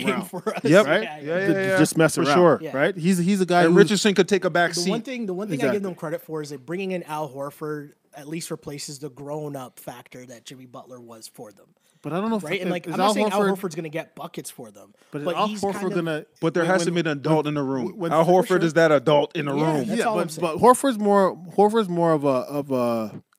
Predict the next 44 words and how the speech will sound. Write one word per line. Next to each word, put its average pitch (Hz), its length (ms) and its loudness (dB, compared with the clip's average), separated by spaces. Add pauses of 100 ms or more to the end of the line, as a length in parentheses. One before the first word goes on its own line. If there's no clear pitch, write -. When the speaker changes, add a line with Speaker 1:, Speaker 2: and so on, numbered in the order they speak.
(320)
Speaker 2:
a 139 60 -6
respected 135 580 -2
vet, 143 440 -4 (180)
Speaker 1:
Mm-hmm. 139 140 -16
Speaker 2:
whereas 147 640 4
we 220 200 6
know 190 300 10
Jimmy's 175 480 8
gonna 156 180 8
get 160 160 4
in 160 80 6
your 151 140 0
face 151 280 -2
and 135 80 -4
be 139 120 2
like, 131 200 -2
"No, 135 160 -2
this 131 140 -8
Speaker 1:
True. 208 160 -4
Speaker 2:
is 139 100 -6
not 160 160 -6
how 143 140 -8
things 139 280 -12
ha-, 143 80 -8
Speaker 1:
But 156 100 -8
here 214 100 -6
Speaker 2:
are - 20 -8
gonna 123 140 -6
happen." 127 320 -12 (220)
Speaker 1:
True. 110 180 -4
Speaker 3:
Yeah, 101 60 -4 (140)
yeah. 104 80 -6
Speaker 1:
But 127 80 -10
here's, 180 300 -6
here's 180 280 -6
my 156 240 -10
issue 151 480 -14
with 143 140 -16
Philly 160 460 -12 (280)
that 147 120 -16
I 139 100 -16
think 151 280 -14
going 143 280 -16
forward, 135 600 -16